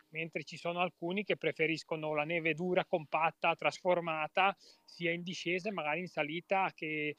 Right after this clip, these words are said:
si riescono a fare linee diverse da, da come viene tracciata la gara, magari sfruttando proprio la massima pendenza, eh, sempre comunque restando all'interno del, del tracciato, eh.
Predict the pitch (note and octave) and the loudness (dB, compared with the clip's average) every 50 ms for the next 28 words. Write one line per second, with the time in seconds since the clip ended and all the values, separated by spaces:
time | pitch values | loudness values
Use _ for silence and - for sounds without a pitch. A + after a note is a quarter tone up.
0 | _ _ _ - - D#3+ D#3+ E3+ - - F3 D#3+ C#3+ - E3+ E3 E3+ E3+ E3 E3+ | _ _ _ -14 -8 -4 -4 -4 -4 -6 -6 -8 -4 -2 0 0 2 0 0 0
1 | F#3 F#3+ F#3+ F#3 F3+ F3 F3 F3 E3+ D#3+ - - - - _ - D3+ D#3 D#3+ D#3 | -2 -2 -2 -2 0 0 0 0 0 -2 -4 -10 -20 -20 _ -14 -10 -6 -2 0
2 | E3 D#3+ F3 F#3 G3+ F#3+ - - - G3+ G#3 G#3 G3+ G3 F#3 F3 D#3 D#3+ D3 D#3+ | 2 4 4 4 4 2 0 -4 -2 -2 0 0 0 -2 -2 -2 -2 0 0 0
3 | D#3+ D3+ D3+ - _ F3 E3+ E3 D#3+ D3+ D#3+ E3 E3 D3+ - - D#3 - E3+ - | 0 -2 -4 -4 _ -2 -2 -2 -4 -4 -4 -4 -6 -4 -4 -6 -4 -4 -4 -2
4 | - E3 E3+ D#3+ D#3 D#3 D#3+ F3+ G3+ G3+ F3+ E3 D3 D#3 D#3+ E3 D#3+ - - - | 2 2 2 4 2 2 0 0 0 0 -2 -2 0 0 0 0 0 -4 -10 -14
5 | D#3+ C#3+ - D#3+ D3 D#3 E3 D#3 - D#3+ D3 - - D#3 D#3 D#3 D#3+ D#3+ - D3 | -18 -8 -4 -2 -2 -2 -2 -4 -2 -2 -2 -2 0 -2 -2 0 -2 -4 -4 -6
6 | - D#3+ D#3 D3+ - G3+ G#3 G3 E3 D3 D3+ D#3+ E3+ D#3+ - - G3 G#3 F#3+ - | -10 -8 -8 -4 0 0 0 0 0 -4 -6 -6 -6 -8 -4 -2 -2 -2 -2 -4
7 | _ _ _ _ _ _ - D3 C3+ C3 C3 C3 C3 - G3+ G#3 F#3 D#3 - E3 | _ _ _ _ _ _ -8 -6 -4 -4 -4 -4 2 4 6 6 6 6 4 6
8 | D#3+ D3+ D3 C#3+ C3+ C#3 - - - C3 C#3 D#3+ F3 D#3 - F3 D#3 C#3+ C3+ - | 6 6 6 6 4 2 0 -4 -8 -6 -4 -6 -6 -4 -2 -2 -2 -2 -4 -6
9 | - - D3 C#3+ D3+ C#3+ C#3+ C#3+ C#3+ C#3 B2+ - C#3+ D3 D#3 D#3+ D#3+ D3 C#3+ C3 | -4 -4 -2 -2 -2 -2 -4 -4 -4 -6 -8 -4 -2 -2 -2 -2 -4 -6 -6 -6
10 | B2+ C#3+ C#3 C3 A#2+ - - C3 A#2+ - - E3 E3 D3+ C3+ - - C3+ B2+ B2+ | -8 -6 -8 -8 -6 -4 -2 -2 -2 2 4 6 8 8 8 6 2 -2 -2 -2
11 | C3 C3 | -2 -4